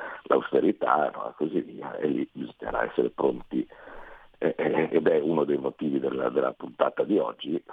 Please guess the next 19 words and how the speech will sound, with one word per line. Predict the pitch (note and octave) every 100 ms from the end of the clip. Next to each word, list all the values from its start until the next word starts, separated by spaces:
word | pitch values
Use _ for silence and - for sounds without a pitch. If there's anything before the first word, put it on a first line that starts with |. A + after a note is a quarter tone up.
| - -
Ci | - -
saranno | E2 C#2 D2
due | D2+ G2 G2+
possibilità | - D2+ C#2+ C#2 C#2+ - - - _ _ _ _ _ _ _ _ _ -
quando | D#2 D2+ C#2+ D2
l'Europa | C#2 C#2 C#2 C#2 C#2+
dopo | C2+ C#2+ C#2+ D#2
il | C#2+
duemilaventitré | C#2+ C#2 C#2 C2+ C2 C#2 - C2+ C2+
rimetterà | D2 C#2+ C2+ - C2+ C2+ B1+ -
le | C2 C2+
regole, | C2+ B1+ C#2 C2 C2 C2 _ - - _ -
eh, | C#2+ C#2+ C2+ C2 C2 C2 B1 A#1+
del | C#2 C2+
patto | C#2 C#2 D2
di | C#2 C2
stabilità | C2 C2+ C2 - C#2 D2+ - - - _ _ _ _ - _ _ _ - _ _ - - -
e | - F2+
quindi | - F2+ E2 D#2 D2+ -